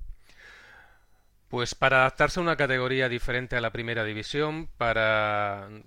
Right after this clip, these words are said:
cogerle el ritmo a otro tipo de fútbol en la Segunda División, para que algunos jugadores den un paso adelante, que tienen que ratificar la próxima temporada,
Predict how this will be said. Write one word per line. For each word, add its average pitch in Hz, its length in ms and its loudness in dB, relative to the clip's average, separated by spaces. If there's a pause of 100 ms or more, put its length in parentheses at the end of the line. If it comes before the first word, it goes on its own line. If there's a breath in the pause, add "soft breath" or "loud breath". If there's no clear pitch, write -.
cogerle 131 460 -4
el 131 120 -2
ritmo 127 560 -4
a 117 100 0
otro 123 240 -4
tipo 120 240 -10
de 107 100 -8
fútbol 151 680 -6
en 101 340 -14
la 101 100 -8
Segunda 110 420 -8
División, 143 540 -6 (600 loud breath)
para 117 260 4
que - 80 -4
algunos 135 360 -2
jugadores 127 480 -2
den 127 140 -2
un 120 100 -8
paso - 320 -4
adelante, 139 680 -4 (200)
que 113 120 -8
tienen 120 260 -4
que 123 140 -6
ratificar 110 580 -8
la 104 120 -6
próxima 104 420 -8
temporada, 127 640 -4